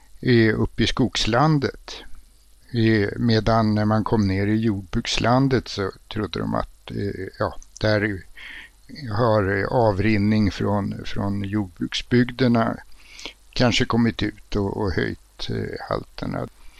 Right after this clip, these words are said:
Det de fann var precis motsatsen.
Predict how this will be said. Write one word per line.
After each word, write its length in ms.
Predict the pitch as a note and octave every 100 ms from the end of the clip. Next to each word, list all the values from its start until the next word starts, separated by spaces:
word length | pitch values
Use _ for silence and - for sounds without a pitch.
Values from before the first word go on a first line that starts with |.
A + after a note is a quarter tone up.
| - - - -
Det 120 | -
de 180 | B2 A#2+
fann 600 | - D3+ D3+ A2+ A2 A#2 - - - -
var 300 | C3 A2 G#2
precis 520 | G#2 - A2 A#2 - A#2+
motsatsen. 760 | A2+ - - C3+ - -